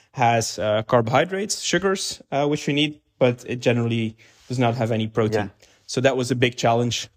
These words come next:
Speaker 1: adding that to, uh, to a non-alcoholic beer. This, uh, this hadn't really been done before.
Speaker 2: Okay, so that's what made me wonder, because, uh,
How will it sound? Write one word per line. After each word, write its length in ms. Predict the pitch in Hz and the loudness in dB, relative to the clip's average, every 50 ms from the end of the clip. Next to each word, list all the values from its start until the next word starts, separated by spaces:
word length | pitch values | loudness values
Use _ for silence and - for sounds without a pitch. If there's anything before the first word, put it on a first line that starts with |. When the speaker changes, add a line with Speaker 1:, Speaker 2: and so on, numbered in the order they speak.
| _ - | _ 0
Speaker 1:
adding 260 | 120 117 117 110 110 | 0 2 2 0 0
that 200 | 107 107 107 - | 0 0 -2 -2
to, 180 | - 110 101 101 | -6 -10 -8 -8
uh, 160 | 98 95 92 95 | -8 -8 -10 -10
to 100 | - 113 | -8 -6
a 60 | 113 | -4
non-alcoholic 640 | 107 113 117 113 113 107 107 113 113 107 104 98 98 | -4 -2 -2 -2 -2 -4 -4 -6 -8 -8 -8 -8 -6
beer. 220 | 113 110 113 113 107 | -6 -4 -4 -4 -4
This, 280 | 110 101 - - - | -8 -10 -12 -12 -12
uh, 160 | 101 98 95 101 _ _ - | -12 -10 -12 -12 _ _ -6
this 140 | 110 110 - | -6 -2 0
hadn't 240 | - 110 110 113 107 | 0 0 0 0 0
really 220 | 110 107 104 104 | 0 -2 -2 -2
been 160 | 101 104 101 104 | -4 -4 -4 -2
done 160 | 104 104 107 | -2 -2 -4
before. 240 | 104 104 - 120 113 | -6 -6 -4 -2 0
Speaker 2:
Okay, 180 | - 120 110 101 | 2 2 2 2
so 180 | - 120 117 | 4 2 2
that's 500 | 107 101 98 120 120 120 113 - - - | 2 2 2 2 2 2 2 -4 -12 -8
what 300 | 123 110 113 113 107 - | -2 2 4 4 4 2
made 180 | 85 107 107 101 | -2 -6 -4 -4
me 120 | 110 107 | -2 -2
wonder, 320 | 98 104 113 117 117 104 95 | 2 2 2 4 4 0 0
because, 360 | 90 92 - - 98 92 - | -2 -6 -2 -2 -2 -2 0
uh, 180 | 101 101 95 | -2 -2 -2